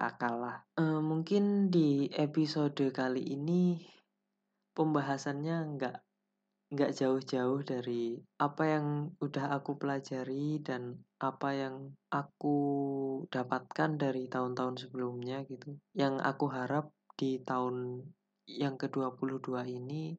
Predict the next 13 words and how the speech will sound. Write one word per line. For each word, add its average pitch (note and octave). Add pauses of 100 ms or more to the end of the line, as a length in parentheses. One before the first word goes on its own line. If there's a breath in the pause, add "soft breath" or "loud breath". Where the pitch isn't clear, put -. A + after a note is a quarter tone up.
(140)
akan D3
menjadi C3+
lebih B2+
baik B2
lagi B2+
dan C3+
lebih B2
baik A#2
lagi A#2+
dan A#2+
lebih A#2+
baik A2+
lagi. -